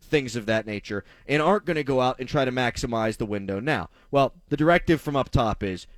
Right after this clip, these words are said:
go maximize it. And Brian Burke saying, "You've gotta think, as long as you got those pieces, you've gotta try to win." That's talking about maximizing it. Now,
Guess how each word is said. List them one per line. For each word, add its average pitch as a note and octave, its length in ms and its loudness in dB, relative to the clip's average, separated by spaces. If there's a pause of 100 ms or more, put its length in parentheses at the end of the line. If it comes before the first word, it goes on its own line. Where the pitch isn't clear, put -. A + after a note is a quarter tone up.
go B2 160 2
maximize F#2 680 -6
it. - 120 -20 (420)
And C#3+ 140 -2
Brian D#3+ 320 6
Burke C#3 280 0
saying, G2+ 400 -2 (200)
"You've A#2+ 140 -6
gotta D#3 260 6
think, C#3 280 -6 (120)
as B2 140 -2
long C#3 180 0
as B2 60 -4
you A#2+ 60 -8
got B2+ 180 0
those G#2+ 180 -4
pieces, F#2+ 460 -4 (120)
you've A#2+ 140 -8
gotta G#2 220 2
try F#2 240 -6
to F#2 60 -6
win." F#2+ 180 -8 (180)
That's D#3 240 2
talking D3 320 4
about A2 240 0 (180)
maximizing A2 920 -4
it. - 80 -20 (2750)
Now, D3 300 2